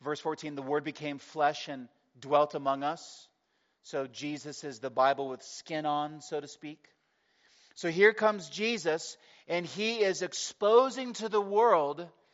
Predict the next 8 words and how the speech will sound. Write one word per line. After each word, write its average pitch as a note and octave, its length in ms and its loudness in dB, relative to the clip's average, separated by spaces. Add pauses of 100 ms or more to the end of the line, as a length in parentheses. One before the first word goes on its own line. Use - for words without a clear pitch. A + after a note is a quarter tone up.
(280)
that D#3+ 200 0
this A3+ 220 4
is G3 100 -10
a G3 80 2
world G3+ 420 4
that's F#3 300 0
in A3 280 -6
rebellion. F#3 720 4